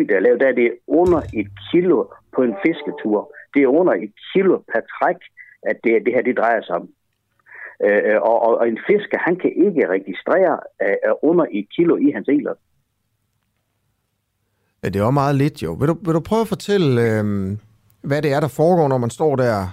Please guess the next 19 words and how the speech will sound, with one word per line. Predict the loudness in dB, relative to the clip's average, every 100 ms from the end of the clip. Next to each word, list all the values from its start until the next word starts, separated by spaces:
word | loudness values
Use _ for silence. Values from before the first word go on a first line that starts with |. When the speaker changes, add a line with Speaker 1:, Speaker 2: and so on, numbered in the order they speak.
| -12 -6 -2
Speaker 2:
øh, | 0 0 0 0
ude | 0
på | -2 -2
Kattegat, | -2 -2 -2 -2 -4 -8 -4
øh, | -2 -2 -2
og, | -4 -4
og | -4
prøver | 0 0 2
at | 0
fange | -2 -2 -2
jomfruhummer, | 0 -2 -2 -2 -2 -2 -8 -18 -20 -20 -8
og | -6
så | -2 0 2 2
hiver | 2
sit | -2 -6
trål | 0 2 2
op, | 0 -4
og | -8
så | -8